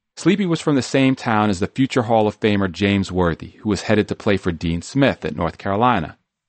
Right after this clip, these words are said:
Worthy's greatness meant that Sleepy was overlooked by many recruiters, but those were the kind of kids that built our program. I loved finding players in the nooks and crannies, like Mike Riley in the Navy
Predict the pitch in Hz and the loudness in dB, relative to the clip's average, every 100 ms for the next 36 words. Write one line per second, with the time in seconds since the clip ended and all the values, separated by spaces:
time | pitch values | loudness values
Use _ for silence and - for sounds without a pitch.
0 | _ _ - 104 160 156 123 - 92 76 | _ _ -2 2 4 2 0 0 -2 -2
1 | 85 - 110 104 90 - - 139 170 107 | -4 -4 -2 0 -2 -6 -2 0 2 0
2 | 95 95 101 90 92 120 131 - 87 85 | 0 -2 -2 -2 0 0 0 -2 -2 0
3 | 82 80 87 - 131 101 - - - _ | -2 -4 -8 -2 0 0 -4 -14 -20 _
4 | _ 87 117 139 143 139 - 139 127 - | _ -2 4 4 4 -2 0 0 0 -2
5 | 147 143 - 98 82 101 101 90 82 - | 0 0 0 -2 0 0 0 0 -2 -2
6 | 98 82 73 82 - _ _ _ _ 110 | -2 -2 -6 -10 -18 _ _ _ _ -2
7 | 117 113 135 135 - 104 95 92 - 101 | 0 4 2 2 -2 0 0 -2 -2 -2
8 | 85 82 85 82 90 101 - - 76 - | 0 -2 -4 0 2 0 -2 -10 -12 -4
9 | 104 87 78 - - _ - 90 87 92 | -2 -2 -4 -12 -20 _ -6 -4 -2 -2
10 | 101 - 98 98 90 85 80 80 95 95 | -2 -2 0 2 0 -2 -4 -2 0 0
11 | 82 82 | -2 -10